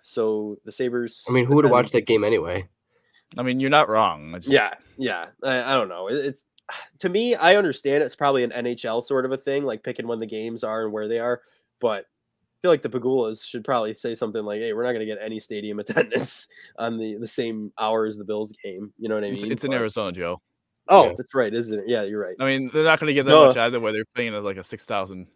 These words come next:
Speaker 3: seat arena, so it doesn't
Speaker 1: Right,
Speaker 3: really
Speaker 1: that's a big bro moment on my end right there,
Speaker 3: But,
Speaker 1: but
Speaker 3: no, I, the weather's gonna be interesting, twenty-eight
Speaker 1: Yeah.
Speaker 3: degrees. Some people say it's supposed to snow nine inches.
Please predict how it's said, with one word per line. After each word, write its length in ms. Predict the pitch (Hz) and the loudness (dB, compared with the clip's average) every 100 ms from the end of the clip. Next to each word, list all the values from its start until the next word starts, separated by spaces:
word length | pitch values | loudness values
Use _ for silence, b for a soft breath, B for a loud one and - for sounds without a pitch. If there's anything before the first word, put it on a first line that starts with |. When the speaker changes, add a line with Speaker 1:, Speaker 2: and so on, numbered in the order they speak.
| _ - | _ -14
Speaker 3:
seat 200 | - 104 | -12 -10
arena, 320 | 92 80 87 | -10 -12 -12
so 220 | - 87 | -10 -8
it 40 | 98 | 0
doesn't 80 | |
Speaker 1:
Right, 80 | 113 104 | 2 2
Speaker 3:
really 100 | 110 | 0
Speaker 1:
that's 140 | 135 | -2
a 40 | |
big 220 | 143 147 110 | 2 2 2
bro 180 | 113 | 2
moment 260 | 113 101 101 | 2 0 -2
on 80 | 101 | -2
my 220 | 98 98 | -4 -4
end 120 | 98 | -4
right 200 | 98 98 | -6 -6
there, 340 | 110 98 104 - | -6 -6 -8 -4
Speaker 3:
But, 120 | 127 | 2
Speaker 1:
but 180 | 113 104 _ _ _ _ | 2 0 _ _ _ _
Speaker 3:
no, 140 | 151 208 | 0 2
I, 180 | 104 135 | 4 0
the 260 | 139 135 | -2 -2
weather's 320 | 131 131 151 143 | 0 2 0 -2
gonna 100 | 147 | -4
be 100 | 131 | -4
interesting, 420 | 131 135 143 135 | -6 -10 -8 -8
twenty-eight 340 | - 120 120 - | -8 -6 -6 2
Speaker 1:
Yeah. 240 | 143 127 | 4 4
Speaker 3:
degrees. 340 | 117 110 - - _ | 0 -6 -14 -18 _
Some 100 | 117 | -10
people 260 | 131 123 120 | -8 -6 -6
say 140 | 127 | -4
it's 180 | 117 - | -4 -6
supposed 280 | - 120 - | -8 -6 -6
to 60 | - | -10
snow 260 | - 113 | -10 -8
nine 180 | 110 107 | -4 -6
inches. 640 | 107 107 110 107 104 - | -6 -8 -8 -8 -8 -14